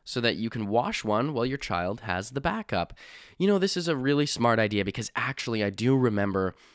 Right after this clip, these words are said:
some of my friends as kids having stuffed animals, and they would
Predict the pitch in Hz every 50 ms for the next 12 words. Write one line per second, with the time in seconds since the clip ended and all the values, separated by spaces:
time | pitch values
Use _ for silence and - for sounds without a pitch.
0 | _ _ _ _ _ _ - - - 123 123 127 127 123 117 110 - - - 110
1 | 104 104 104 95 92 - - _ _ _ - 82 101 98 90 85 87 - - -
2 | - 123 117 110 104 98 92 82 - - - - _ _ _ _ - - - -
3 | 110 110 104 101 101 98 - - - 104 98 - - 98 110 110 113 110 104 98
4 | 92 92 90 - - - - - - - _ _ - 107 107 107 107 104 107 110
5 | 104 104 101 101 101 101 98 98 95 92 90